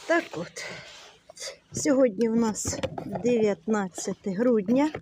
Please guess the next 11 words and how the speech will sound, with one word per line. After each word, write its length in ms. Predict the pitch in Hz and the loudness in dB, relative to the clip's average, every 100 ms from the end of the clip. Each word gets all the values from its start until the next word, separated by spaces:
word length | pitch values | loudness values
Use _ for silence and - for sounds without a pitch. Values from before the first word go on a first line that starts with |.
| - _ _ _ - - - _ - - - - - - - - - _ _ _ _ _ - | -14 _ _ _ -20 -18 -20 _ -14 -10 -8 -6 -8 -10 -14 -18 -20 _ _ _ _ _ 4
А, 40 | 427 415 381 - - - - - | 8 10 8 4 -2 -6 -6 2
а 100 | 427 | 4
в 40 | |
хазяйки 800 | 427 392 508 480 - 370 339 277 - - - - _ - - _ | 6 8 10 10 8 6 6 4 0 -10 -16 -20 _ -20 -20 _
не 140 | 285 294 | 2 2
посаджені 800 | 247 - 311 262 269 262 240 - _ _ - - | 2 4 4 6 6 6 4 -2 _ _ -20 -4
мускарі. 600 | 240 214 - - 185 220 208 - _ _ _ _ _ - _ _ _ _ _ _ _ _ _ _ | 2 2 0 -4 -4 -2 -6 -12 _ _ _ _ _ -20 _ _ _ _ _ _ _ _ _ _
От, 300 | 240 208 - - | -6 -6 -8 0
коли 260 | 262 277 | 4 6
вони 280 | 262 262 247 | 6 4 2
квітли 500 | - 359 415 370 | 4 4 6 4